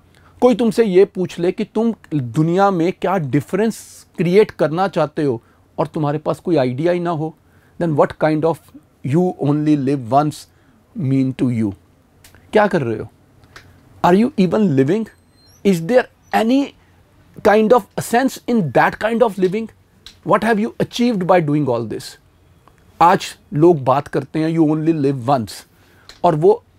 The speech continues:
आइडिया का डिस्कस कर रहे होते हैं, "यार, you only live once." It's so nice, it's so cool, the word they use, to s-, drink, to smoke, to u-, to use the other, you know, narcotic substances, to waste time.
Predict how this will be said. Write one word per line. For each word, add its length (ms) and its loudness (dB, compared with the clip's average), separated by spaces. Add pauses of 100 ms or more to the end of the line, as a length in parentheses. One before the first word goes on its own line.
(160)
आइडिया 340 4
का 120 0
डिस्कस 400 -4
कर 140 -4
रहे 80 -2
होते 200 -4
हैं, 80 2
"यार, 180 4
you 200 0
only 220 0
live 240 4
once." 260 -4 (200)
It's 200 -4 (260)
so 60 8 (480)
nice, 480 2
it's 160 -8
so 80 2 (240)
cool, 300 4
the 240 2
word 260 0
they 140 2
use, 260 -2 (760)
to 100 2
s-, 420 -4
drink, 340 2 (220)
to 80 0
smoke, 720 0 (440)
to 120 2
u-, 180 -2 (260)
to 120 2 (220)
use 340 0 (180)
the 80 4 (140)
other, 300 2 (320)
you 180 -4
know, 80 2 (260)
narcotic 640 0
substances, 800 -2 (540)
to 120 4 (120)
waste 320 2
time. 420 0